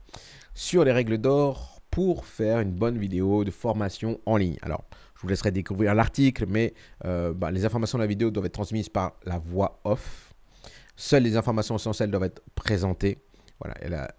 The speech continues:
euh, le relevé dix points. Euh, même si certains points, je ne suis pas forcément d'accord, mais le, le mérite est là de les avoir relevés et d'en avoir fait un article. Et je vous inviterai donc à le lire. Il est très intéressant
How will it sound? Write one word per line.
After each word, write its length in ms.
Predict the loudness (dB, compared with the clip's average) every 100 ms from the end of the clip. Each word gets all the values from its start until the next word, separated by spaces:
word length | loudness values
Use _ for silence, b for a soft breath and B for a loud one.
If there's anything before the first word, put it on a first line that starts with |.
| -16
euh, 140 | -14 -8
le 200 | -2 2
relevé 480 | 6 6 6 4 0
dix 320 | -4 -6 -6
points. 460 | -2 0 2 -2 -6 -14 b b b b b -10 -8
Euh, 160 | -6 -8 -10 -2
même 180 | -2
si 240 | -2 -4 -2
certains 300 | -2 0 -2
points, 200 | 0 -2
je 100 | -2
ne 20 |
suis 140 | -4 0
pas 100 | 0
forcément 300 | -2 -4 -4
d'accord, 260 | -2 -4
mais 240 | -4 -6 -6
le, 280 | -6 -4 -4
le 300 | -2 -2 0
mérite 400 | 2 2 2 -2 0
est 80 |
là 240 | 2 2 0
de 100 | -2
les 160 | -2
avoir 160 | 0 0
relevés 420 | 2 4 4 2 0 B B B B B _ _ 2
et 220 | 4 4
d'en 180 | 2 2
avoir 180 | 0 2
fait 120 | 0
un 100 | 2
article. 460 | 0 -2 -6 -6 -12
Et 60 |
je 100 | -10
vous 100 | -6
inviterai 300 | -4 -4 -6
donc 220 | -6 -8 -12 -4
à 100 | 0
le 120 | 2
lire. 420 | 2 0 0 -2 -4
Il 120 | -4
est 120 | -4 -2
très 260 | 0 0
intéressant 560 | 0 0 -2 -2 -6